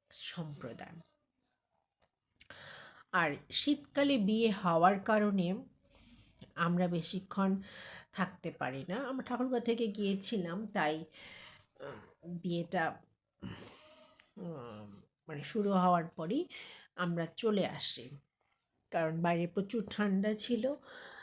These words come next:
আমরা গাড়ি নিয়ে গিয়েছিলাম। আমার ছেলেকে,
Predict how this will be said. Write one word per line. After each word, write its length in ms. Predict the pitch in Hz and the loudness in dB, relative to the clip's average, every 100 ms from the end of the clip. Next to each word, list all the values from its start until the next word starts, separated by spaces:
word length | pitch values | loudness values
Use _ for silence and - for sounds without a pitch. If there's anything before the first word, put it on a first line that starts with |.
| - - _ _ - - | -18 -20 _ _ -20 -10
আমরা 160 | 208 202 | -6 -2
গাড়ি 260 | 190 175 | 2 2
নিয়ে 220 | 156 156 151 | 2 -4 -4
গিয়েছিলাম। 720 | 156 147 - 175 214 311 - - | -6 -6 -2 -2 0 -4 -8 -4
আমার 240 | 185 180 175 | 2 2 2
ছেলেকে, 720 | - 185 180 180 180 170 143 | 2 2 2 0 0 0 -2